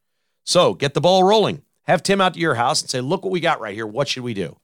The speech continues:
Their design team comes in and helps you out for free. They give you a three D, uh, complete animated design of what it will look like before you decide, and there's never any pressure.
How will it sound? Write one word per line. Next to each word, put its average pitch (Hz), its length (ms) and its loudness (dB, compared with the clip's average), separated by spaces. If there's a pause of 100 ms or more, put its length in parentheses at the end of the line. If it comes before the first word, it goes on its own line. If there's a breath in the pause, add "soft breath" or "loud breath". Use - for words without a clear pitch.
(340)
Their 107 120 0
design 120 460 2
team 185 320 0
comes 175 240 2
in 185 320 2 (180 soft breath)
and 104 100 -6
helps 156 220 0
you 160 60 2
out 156 100 2
for - 80 -14
free. 160 300 -2
They 131 100 0
give 117 140 -6
you 107 80 -4
a - 20 -16
three 170 300 -8
D, 147 400 -2 (420)
uh, 92 140 -2
complete 170 580 -2
animated 139 440 0
design 113 380 0
of 131 60 0
what 117 140 2
it 95 80 -2
will 92 120 -6
look 156 200 0
like 170 200 2
before 135 300 0
you 127 80 2
decide, 147 380 0
and 104 80 -6
there's 87 140 -12
never 117 220 -6
any 120 140 -8
pressure. - 400 -16